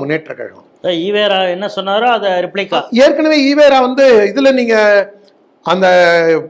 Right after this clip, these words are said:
Speaker 1: இதுல நம்ம ஊர்கிட்ட இதுல கொளுத்தினாங்கல்ல, உயிரோட கொளுத்தினாங்கல்ல,
Speaker 2: கீழ வெண்மணி.
Speaker 1: கீழ வெண்மணியில அந்த நாயுடு, கோபாலகிருஷ்ணன் நாயுடு அவரால கொளுத்தப்பட்ட இது பண்ணும்போது ஈவேரா ஒண்ணும் பெருசா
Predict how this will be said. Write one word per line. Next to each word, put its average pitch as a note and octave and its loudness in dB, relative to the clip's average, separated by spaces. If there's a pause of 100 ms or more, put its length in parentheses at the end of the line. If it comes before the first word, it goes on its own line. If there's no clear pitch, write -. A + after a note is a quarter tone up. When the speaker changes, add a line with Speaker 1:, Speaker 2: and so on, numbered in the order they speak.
(120)
Speaker 1:
இதுல A3+ 2
நம்ம G#3 0
ஊர்கிட்ட G#3+ 0 (160)
இதுல G#3 -2 (100)
கொளுத்தினாங்கல்ல, G#3 0
உயிரோட A3+ 0 (100)
கொளுத்தினாங்கல்ல, G#3+ 0
Speaker 2:
கீழ G3+ -2
வெண்மணி. F#3 -12 (220)
Speaker 1:
கீழ C#4+ 4 (120)
வெண்மணியில G#3 0
அந்த F#3+ -2 (120)
நாயுடு, A3+ 0 (140)
கோபாலகிருஷ்ணன் A3 0
நாயுடு F#3 -2 (580)
அவரால G3 2 (100)
கொளுத்தப்பட்ட A3 0
இது G#3 -4
பண்ணும்போது A#3+ -2
ஈவேரா C4 4
ஒண்ணும் A#3 -4
பெருசா A#3+ 0